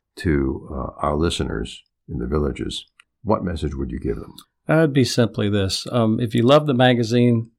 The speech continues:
Speaker 2: I'm, I'm very happy for that. We're trying, my, my job is to provide you with something that you love to read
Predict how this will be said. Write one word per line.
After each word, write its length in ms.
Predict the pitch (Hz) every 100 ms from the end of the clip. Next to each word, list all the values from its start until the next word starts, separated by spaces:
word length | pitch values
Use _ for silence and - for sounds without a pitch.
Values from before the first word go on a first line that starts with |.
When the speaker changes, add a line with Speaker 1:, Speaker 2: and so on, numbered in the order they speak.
| -
Speaker 2:
I'm, 320 | 110 107 - _ _ -
I'm 140 | 110
very 240 | 113 110
happy 300 | 104 104 -
for 180 | 110 104
that. 220 | 101 104
We're 120 | 104 104
trying, 400 | - 120 117 113
my, 240 | 120 120
my 160 | 120 120
job 420 | 104 113 113 107
is 180 | 113 -
to 140 | -
provide 480 | 101 98 107 113 110
you 320 | 113 113 113 - - - _ -
with 120 | 123
something 400 | 139 131 139 127
that 160 | 127
you 140 | 131 127
love 220 | 127 123
to 100 | 127
read 360 | 123 135 135